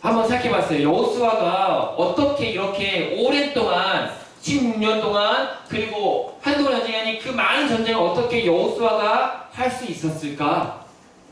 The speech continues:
지치지 않았을까? 힘들지 않았을까? 생각했을 때 전사님에게 한 가지 말씀이 떠올랐어요. 우리 그 말씀을 한번 읽어볼까요? 여호수아 일 장 칠 절 말씀에 이러한 말씀이 있어요.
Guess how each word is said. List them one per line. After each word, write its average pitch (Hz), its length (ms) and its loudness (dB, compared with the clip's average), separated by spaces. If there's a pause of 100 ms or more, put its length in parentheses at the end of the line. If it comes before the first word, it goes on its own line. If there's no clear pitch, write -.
(720)
지치지 165 340 -6
않았을까? 151 800 -2 (180)
힘들지 233 320 0
않았을까? 190 880 0 (400)
생각했을 180 540 -2
때 226 560 -2
전사님에게 165 960 -2
한 240 160 -4
가지 208 240 2
말씀이 165 460 -2
떠올랐어요. 214 640 0
우리 156 160 -2
그 180 100 -2
말씀을 196 360 0
한번 175 220 2
읽어볼까요? 160 720 2 (180)
여호수아 208 840 2
일 285 220 -4
장 240 300 2
칠 311 280 -4
절 254 260 2
말씀에 180 680 -2 (140)
이러한 202 320 2
말씀이 151 400 -4
있어요. - 320 -10